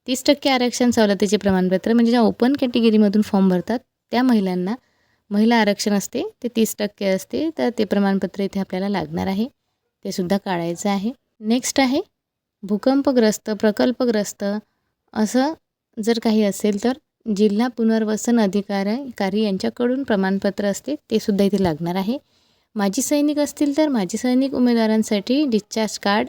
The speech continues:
आर्मी ग्रॅज्युएशन आणि इतर प्रमाणपत्र इथे आपल्याला लागणार आहे. म्हणजे काही माजी सैनिक असतात त्यांच्यासुद्धा इथे जागा असतात, तर त्यांना हे डॉक्युमेंट लागणार आहे. मित्रांनो,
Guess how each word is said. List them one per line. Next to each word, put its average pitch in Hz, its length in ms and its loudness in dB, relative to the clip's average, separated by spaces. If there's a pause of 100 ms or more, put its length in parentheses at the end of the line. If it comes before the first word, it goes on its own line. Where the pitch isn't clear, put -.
आर्मी 202 300 -2
ग्रॅज्युएशन 233 720 0
आणि 214 260 -4 (440)
इतर 240 220 0
प्रमाणपत्र 190 540 0
इथे 190 180 -2
आपल्याला 190 300 -2
लागणार 180 360 0
आहे. 214 260 -2
म्हणजे 240 200 -2
काही 202 380 -2 (600)
माजी 185 220 -4
सैनिक 233 340 0
असतात 226 280 0
त्यांच्यासुद्धा 190 560 -2
इथे 220 180 4
जागा 185 320 2
असतात, 202 380 -2
तर 254 80 -2
त्यांना 190 420 2
हे 247 180 0
डॉक्युमेंट 202 460 2
लागणार 180 340 2
आहे. 214 200 2 (680)
मित्रांनो, 269 480 0